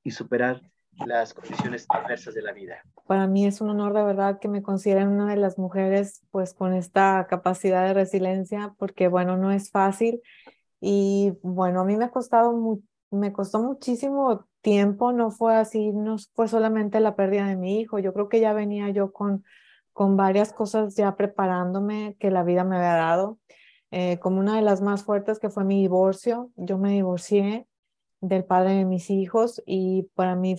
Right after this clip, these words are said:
Speaker 2: no fue un divorcio fácil, fue un divorcio muy complicado, que, que bueno, si a eso le sumas que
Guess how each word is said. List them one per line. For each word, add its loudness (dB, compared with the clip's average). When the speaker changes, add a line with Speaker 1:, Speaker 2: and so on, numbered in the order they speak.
Speaker 2:
no 2
fue -2
un 2
divorcio 0
fácil, -4
fue -4
un 2
divorcio 2
muy 2
complicado, -2
que, 2
que 0
bueno, 0
si -2
a 2
eso 2
le 4
sumas -4
que -2